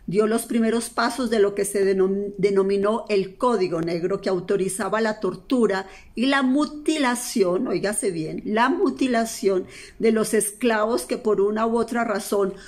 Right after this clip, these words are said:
osaban rebelarse en contra de la trata. En otras palabras, el Código Negro legalizó la práctica oprobiosa de la esclavitud.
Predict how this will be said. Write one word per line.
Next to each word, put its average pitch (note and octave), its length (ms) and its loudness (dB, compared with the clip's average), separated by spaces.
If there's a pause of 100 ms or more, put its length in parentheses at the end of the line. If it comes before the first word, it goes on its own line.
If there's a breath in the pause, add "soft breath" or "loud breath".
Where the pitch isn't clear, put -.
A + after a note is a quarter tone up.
(160 loud breath)
osaban G#3 840 0
rebelarse F#3+ 1120 0 (100)
en F3+ 240 2
contra F3+ 680 -2 (220)
de F#3 100 0
la E3 140 0
trata. - 560 -10 (880 soft breath)
En F#3 160 2
otras G#3+ 300 0
palabras, G#3+ 720 0
el F3+ 120 -4
Código G#3+ 380 2
Negro A3 400 2
legalizó G3 520 0
la G#3 200 0
práctica A3+ 680 -4
oprobiosa G#3+ 1040 0
de G#3 220 4
la A3 160 2
esclavitud. G#3 840 -4